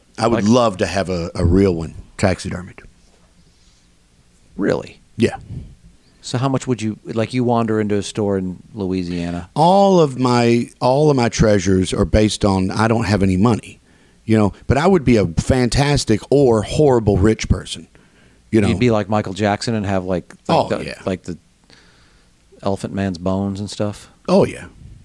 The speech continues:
Speaker 2: Really?
Speaker 1: Oh, yeah. I mean, if I was a, if I was a wealthy person, it would be, I would have the coolest house ever. I'd have no microwave, but I would have,
Speaker 2: Right.
Speaker 1: like,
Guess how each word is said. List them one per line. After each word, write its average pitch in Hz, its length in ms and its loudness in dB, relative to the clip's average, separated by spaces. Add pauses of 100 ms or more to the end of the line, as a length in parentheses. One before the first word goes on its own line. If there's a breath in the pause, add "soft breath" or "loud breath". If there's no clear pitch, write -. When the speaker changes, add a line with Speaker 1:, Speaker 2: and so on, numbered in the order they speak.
(120)
Speaker 2:
Really? 160 400 0 (140)
Speaker 1:
Oh, 190 160 2
yeah. - 160 -4 (440)
I 120 60 -4
mean, 143 140 -2
if 147 220 -4
I 165 100 -4
was 190 180 0
a, 135 320 0
if 135 100 0
I 156 80 4
was 160 120 4
a 147 40 4
wealthy 143 300 4
person, 135 360 2
it 123 100 0
would 117 140 -2
be, 113 220 4
I 131 120 2
would 151 140 4
have 135 180 2
the 113 80 2
coolest 135 800 2 (1400 soft breath)
house 113 400 2
ever. 107 280 2
I'd 110 200 2
have 117 180 2
no 101 120 2
microwave, 98 680 0
but 110 140 2
I 113 80 4
would 113 120 4
have, 110 240 2
Speaker 2:
Right. 98 80 -4
Speaker 1:
like, 98 340 0